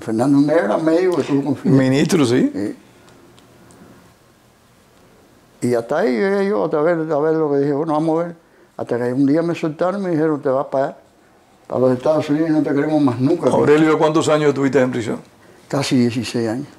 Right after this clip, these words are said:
Speaker 2: Casi dieciséis años.
Speaker 1: Sí. Pero nunca, nunca pensé yo que me iban a decir. Yo no pensaba ir más nunca a Cuba, pero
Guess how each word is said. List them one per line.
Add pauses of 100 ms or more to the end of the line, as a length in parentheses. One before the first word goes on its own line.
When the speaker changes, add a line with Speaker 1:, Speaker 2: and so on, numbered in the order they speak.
(140)
Speaker 2:
Casi
dieciséis
años. (140)
Speaker 1:
Sí. (380)
Pero
nunca,
nunca (640)
pensé
yo
que
me
iban
a
decir.
Yo
no
pensaba
ir
más
nunca
a
Cuba,
pero